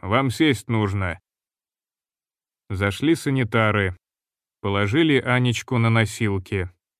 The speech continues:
Когда стали поднимать, рука выскользнула из-под простыни, и ко мне подкатился желто-зеленый мандарин.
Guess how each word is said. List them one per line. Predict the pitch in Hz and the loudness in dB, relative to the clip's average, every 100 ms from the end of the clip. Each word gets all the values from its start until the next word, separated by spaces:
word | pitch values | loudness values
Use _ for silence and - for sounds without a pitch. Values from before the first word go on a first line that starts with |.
| _ _ _ _ - | _ _ _ _ -2
Когда | 101 101 165 | -2 0 -2
стали | - 156 135 123 | 0 0 2 0
поднимать, | - 101 104 101 135 147 - - _ - | 0 -2 -2 0 0 0 -4 -20 _ -6
рука | 98 117 113 160 143 | -2 0 0 0 0
выскользнула | 117 143 - - 117 107 117 110 110 | 2 0 0 -2 -2 0 0 2 0
из-под | 123 113 - 113 - | -2 -6 -4 -8 -4
простыни, | 110 110 - 107 117 156 156 _ _ _ _ _ _ - | -2 -2 -2 -2 0 0 -4 _ _ _ _ _ _ -6
и | 104 | -2
ко | 110 | 0
мне | 131 185 | 0 0
подкатился | 156 127 123 107 143 147 - 135 123 113 _ | 0 0 0 2 2 2 0 0 -2 -4 _
желто-зеленый | 98 90 139 160 156 143 110 113 104 107 110 104 92 _ - | -4 0 0 0 0 -2 0 0 2 0 2 0 -2 _ -6
мандарин. | 101 107 104 104 104 95 85 | -2 0 2 0 0 -2 -6